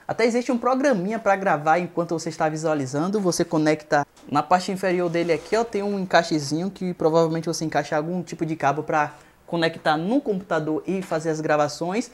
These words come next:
Mas enquanto vocês não podem visualizar o que eu estou visualizando, vocês vão ver as minhas reações enquanto eu estou utilizando um desses loucos aplicativos aqui que tem pro óculos Gear V R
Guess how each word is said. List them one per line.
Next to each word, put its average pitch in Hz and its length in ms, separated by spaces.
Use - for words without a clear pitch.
Mas 196 160
enquanto 254 480
vocês 233 320
não 269 120
podem 208 340
visualizar 180 380
o 202 120
que - 100
eu 240 60
estou - 180
visualizando, 165 640
vocês 165 240
vão 185 220
ver 196 180
as 165 180
minhas 190 280
reações 196 760
enquanto 185 340
eu 220 60
estou 185 200
utilizando 175 600
um 165 80
desses 190 320
loucos 247 360
aplicativos 196 600
aqui 170 280
que 190 100
tem 185 140
pro 190 260
óculos 165 640
Gear 214 480
V 220 260
R 160 440